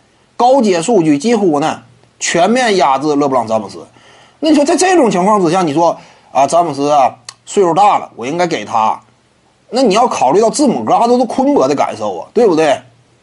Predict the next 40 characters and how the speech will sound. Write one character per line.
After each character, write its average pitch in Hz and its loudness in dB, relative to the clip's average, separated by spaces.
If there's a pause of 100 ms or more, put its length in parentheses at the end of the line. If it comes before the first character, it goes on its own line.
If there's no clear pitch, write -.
(520)
多 285 2
拿 262 2
一 247 0
个 269 2
M 254 0
V 277 2
P 214 0
差 269 0
不 277 0
少 165 2
事 196 0
儿 233 0
呢， 151 -2
你 147 -2
不 160 0
要 240 2
感 180 0
觉 180 -6
这 196 -2
玩 202 0
意 185 2
儿 196 -2 (400)
挺 185 -4
轻 185 0
松 131 -2
的， 104 -8
对 208 2
不 185 2
对？ 156 2
还 165 -2
是 220 0
那 208 0
句 151 -2
话 131 0
嘛， 98 -8 (500)
凯 143 0
文 170 2
加 175 2
内 160 -2
特、 190 0